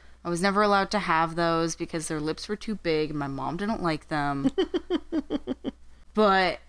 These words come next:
Speaker 1: there, there is a part of me that is eager to see this dynamic play out. I am looking forward now to seeing the,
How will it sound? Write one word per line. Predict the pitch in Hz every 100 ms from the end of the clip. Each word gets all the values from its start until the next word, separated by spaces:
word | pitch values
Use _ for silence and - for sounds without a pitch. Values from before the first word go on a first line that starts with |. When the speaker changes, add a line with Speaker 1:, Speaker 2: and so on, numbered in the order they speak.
| - -
Speaker 1:
there, | 214 214 202
there | 202 208
is | 220 214
a | 220
part | 220 190 180
of | 175
me | 175 170
that | 175 165 156 -
is | 175 170 156 - - - -
eager | 226 233 240 277 269
to | - 226 214
see | - - 185 185
this | 170 175 -
dynamic | 185 170 165 156 160 156 - -
play | - 165 160 151 143 -
out. | 156 160 247 - - - - - - -
I | 190 202 202
am | 202 196
looking | 202 226 220
forward | - 185 180 170
now | 165
to | 160 -
seeing | 165 - 175 165 156 151 147 143 151 - - - - -
the, | 180 165 165 156 143